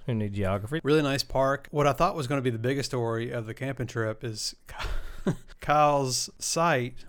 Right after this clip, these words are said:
Speaker 2: where he had his camper was billed as a slight incline,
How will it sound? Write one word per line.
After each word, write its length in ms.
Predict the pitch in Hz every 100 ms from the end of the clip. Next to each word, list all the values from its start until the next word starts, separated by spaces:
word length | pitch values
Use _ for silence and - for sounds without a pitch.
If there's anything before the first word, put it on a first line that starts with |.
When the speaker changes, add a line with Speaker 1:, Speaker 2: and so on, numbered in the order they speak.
| -
Speaker 2:
where 160 | 131 117
he 280 | 117 113
had 200 | 120 123
his 140 | 113 -
camper 540 | 143 139 123 107 104 - - - - -
was 400 | 139 123 117 113
billed 540 | 104 113 135 139 127 120
as 320 | 117 113 110
a 440 | 113 110 110 107 110 -
slight 580 | - - 127 131 127 127
incline, 720 | 127 127 123 110 107 110